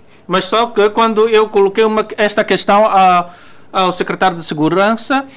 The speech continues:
o segundo, eh, o secretário, que essa tarefa,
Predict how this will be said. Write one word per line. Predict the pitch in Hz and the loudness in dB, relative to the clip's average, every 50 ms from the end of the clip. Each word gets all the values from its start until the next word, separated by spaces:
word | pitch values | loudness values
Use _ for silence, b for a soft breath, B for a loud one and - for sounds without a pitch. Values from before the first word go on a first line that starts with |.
| B B B B | B B B B
o | - 226 220 220 220 214 | -8 -4 -2 -2 -2 -2
segundo, | 208 - 220 208 208 233 233 233 226 226 226 233 226 226 226 226 226 226 226 220 220 220 220 220 214 220 220 220 220 214 185 180 | 0 0 0 0 2 2 0 0 0 0 0 0 0 0 0 0 -2 -2 0 0 0 0 0 0 0 -2 -2 -4 -4 -4 -2 0
eh, | 196 190 185 180 180 180 | 0 2 2 2 0 0
o | 185 180 185 185 | 0 0 0 0
secretário, | - 208 - 196 185 - 180 165 175 208 247 247 B B B _ | -2 -2 -2 -4 -2 0 0 0 0 -2 -4 -8 B B B _
que | - 214 202 196 185 185 185 180 180 180 180 185 196 190 | 0 2 4 6 6 4 4 4 2 2 0 0 0 0
essa | 208 220 214 214 - 214 208 208 B B B B B B - - - - 196 - | 2 2 2 2 0 -2 -2 -2 B B B B B B -20 -20 -16 -14 -6 -2
tarefa, | 196 190 202 214 220 220 - 226 220 214 214 | 0 0 2 0 0 0 0 2 2 2 0